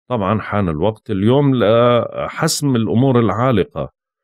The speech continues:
ممكن اليوم تكرروا المحاولات للأمور اللي ما كانت ماشية معك بالأيام الماضية وتحقق نتيجة اليوم. ممكن تسمع جواب كنت بتنتظره، أهم إشي إنك تتحرك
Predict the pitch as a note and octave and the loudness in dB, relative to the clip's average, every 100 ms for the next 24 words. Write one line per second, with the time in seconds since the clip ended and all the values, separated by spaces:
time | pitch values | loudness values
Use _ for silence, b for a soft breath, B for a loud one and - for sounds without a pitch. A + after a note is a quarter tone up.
0 | _ _ - B2 G#2 F#2+ E2+ G#2 A2 F2+ | _ _ -4 -2 0 -2 0 2 2 0
1 | - B2+ A#2 G2 D#2+ C#2 - E2+ F#2 B2+ | -2 0 2 2 0 -4 -4 0 2 0
2 | - A2 G2 A#2 D3 C#3+ - D3 D3 C#3 | 0 -4 -2 0 2 0 0 2 2 2
3 | C#3 D#3+ - D#3+ D3 A#2 B2+ A#2+ - A#2 | 2 0 -2 -2 0 -2 0 -2 0 -2
4 | G#2 F#2 - G2+ F2 A2+ A2 G2+ G2 C3 | -2 -4 -6 -4 0 2 2 2 2 2
5 | D3 C#3 D#3+ B2+ C3 - G#2 G#2 F#2+ F#2 | 2 0 0 -4 -6 -8 -10 -10 -8 -8
6 | - G2+ F2 A#2 A#2+ E2 D#2+ _ _ _ | -4 -4 -2 0 0 -2 -6 _ _ _
7 | _ _ _ _ F#3 A3 G#3 F#3 F#3+ - | _ _ _ _ 0 2 2 2 0 -2
8 | E3+ C#3 C3 C#3+ D#3 C3+ - D#3 C#3+ A2+ | 0 0 2 4 2 0 -2 -4 -2 -4
9 | C3 B2+ A2 D3+ F#2+ C2 C2+ - A2 C3 | 0 0 0 0 0 -4 -6 -6 -4 0
10 | A#2+ A2 A#2 A2 - G#2+ - B2 B2 E3 | 0 0 -2 -2 -2 -8 -4 -2 0 0